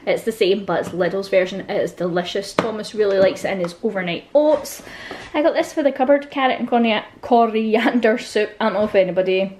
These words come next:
eats that apart from Thomas. Maybe it's the carrot <laughs> thing, but he really likes it, so keep a tin in for him.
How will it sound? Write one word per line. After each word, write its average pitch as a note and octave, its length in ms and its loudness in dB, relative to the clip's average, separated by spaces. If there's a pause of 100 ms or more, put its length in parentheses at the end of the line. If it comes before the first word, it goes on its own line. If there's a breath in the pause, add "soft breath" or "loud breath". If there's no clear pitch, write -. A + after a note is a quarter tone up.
(140)
eats G3 200 -4
that - 180 2
apart - 200 0
from F#3+ 80 0
Thomas. G3 420 0
Maybe C4 240 0
it's C4+ 140 -6
the C#4 100 2
carrot C#4 420 0
<laughs> - 540 -4
thing, F4 220 2 (320 loud breath)
but G3+ 140 4
he C4 160 2
really A3 260 4
likes G3 300 2
it, - 120 -4
so G3 340 0 (160)
keep - 200 -4
a A3+ 40 -4
tin G3+ 200 0
in F#3+ 100 -2
for G3 140 -4
him. C#4+ 320 2